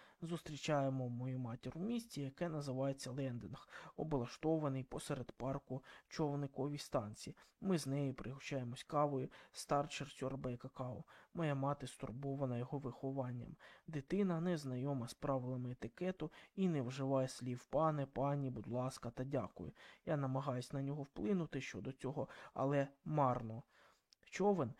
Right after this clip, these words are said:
швидкісна модель на дистанційному управлінні з двигуном, який зависає, ніби притишена бензопилка. Водойма, рокотворне плесо з потужним фонтаном у центрі. Це справжній магніт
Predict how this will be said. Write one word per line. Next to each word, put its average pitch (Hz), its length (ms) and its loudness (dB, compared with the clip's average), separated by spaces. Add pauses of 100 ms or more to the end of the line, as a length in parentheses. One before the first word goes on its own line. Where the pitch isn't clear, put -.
(100)
швидкісна - 580 0
модель 143 300 4
на 143 300 4
дистанційному 135 680 0
управлінні 156 580 0
з 143 60 -6
двигуном, 175 540 2 (240)
який 151 340 0
зависає, 135 680 4
ніби 135 320 0
притишена 127 600 -4
бензопилка. 123 680 -4 (280)
Водойма, 156 640 6 (240)
рокотворне 151 720 2
плесо 147 440 0
з - 40 -8
потужним 147 500 -6
фонтаном 135 600 0
у 139 40 -2
центрі. 120 520 -4 (260)
Це 143 120 0
справжній 139 500 2
магніт 147 520 -2